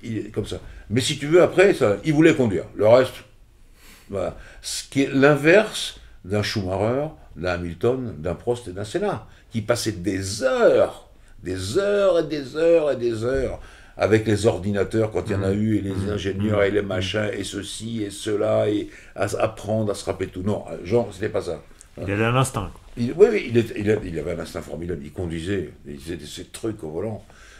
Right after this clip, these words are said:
Speaker 1: Et justement, quand les gens critiquaient Schumacher, il disait, « Mais moi, je suis à faire tant de temps, je suis devant lui, tant de temps, je le suis. Je sais ce qu'il fait. Je peux dire que c'est un drôle de garçon. Il est drôlement fort. »
Speaker 2: <laughs>
Speaker 1: Alors, pour que Jean Alesi dise ça, Nabila peut dire que Schumacher était vraiment fort. Non, ça,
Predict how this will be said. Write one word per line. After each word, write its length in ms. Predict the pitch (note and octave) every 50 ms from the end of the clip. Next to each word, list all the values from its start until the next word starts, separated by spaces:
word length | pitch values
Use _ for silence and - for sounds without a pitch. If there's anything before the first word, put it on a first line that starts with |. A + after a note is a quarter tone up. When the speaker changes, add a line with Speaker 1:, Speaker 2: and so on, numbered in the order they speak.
| - - _ -
Speaker 1:
Et 80 | - F2
justement, 400 | E2+ G#2+ G#2+ G#2+ C3 C3 C#3+ C3
quand 200 | - A2 G2 F#2
les 80 | F#2
gens 120 | F#2 G#2 G2
critiquaient 360 | - - F#2 - - - F2+
Schumacher, 560 | F2 - - F2 E2+ E2 E2 F2 G#2 A2+ A#2+ G2
il 60 | D#2
disait, « 280 | D2+ D#2 D#2 F2+ F#2+ F2
Mais 100 | E2 D#2+
moi, 180 | D#2+ F2 F#2+ F#2
je 80 | F2
suis 200 | - - - E2+
à 60 | F2 D#2
faire 200 | E2 F2 F2 -
tant 160 | - F#2 E2+
de 40 | E2
temps, 100 | - F2+
je 80 | F2 -
suis 100 | D#2+ D#2+
devant 200 | D2+ D#2+ E2+ E2+
lui, 140 | E2 E2+
tant 160 | E2 - E2 D2+
de 60 | C#2+
temps, 120 | D#2+ D#2
je 80 | D2 D2
le 60 | D#2
suis. 320 | D2+ - G2+ A2+ A#2+ A#2+ - - - - - - - - - -
Je 140 | - - F#2
sais 180 | - - C3
ce 80 | A#2 -
qu'il 120 | - G2
fait. 360 | F2+ - G2+ G2+ G#2 G#2 G#2+ - - - _ - _ -
Je 80 | - -
peux 120 | - F#2
dire 200 | E2+ D#2+ F#2+ G2
que 100 | - F#2+
c'est 180 | E2+ - - E2+
un 80 | D#2+ D#2+
drôle 260 | D2+ D#2+ F#2 G2 F2
de 60 | E2+ F2
garçon. 280 | D#2+ D#2 D2+ - F2 D#2+
Il 120 | D#2+ E2+ E2
est 20 |
drôlement 340 | D#2+ F#2 F#2+ F#2+ F2+ E2+ E2
fort. » 340 | - - D#2+ - - - - - -
Speaker 2:
<laughs> 500 | - A2 A2+ A#2 A2 G2+ F#2 - - -
Speaker 1:
Alors, 180 | C3+ B2 G2 F#2+
pour 160 | F#2+ A2+ G2+
que 100 | A2 A#2+ G#2+
Jean 140 | A2+ C3
Alesi 260 | C3+ C3 A#2 G#2+ A#2 A2
dise 200 | G2+ A2 G#2+ -
ça, 320 | - C#3+ C3 A#2 F#2+ - - - - - -
Nabila 320 | G#2 G2+ G2 A2+ B2 B2+
peut 140 | - - G#2+
dire 200 | G2+ A#2 A2+ -
que 240 | - F#2+ E2+ F2+ F2
Schumacher 340 | E2 - - G2 F#2 F#2+ G#2
était 100 | G#2 A2 G#2+
vraiment 280 | F#2 F#2 F#2 F#2 E2+
fort. 220 | E2+ - F2 D2+ - - - - -
Non, 100 | G#2+ G2
ça, 280 | - G2+ F2 D2+ -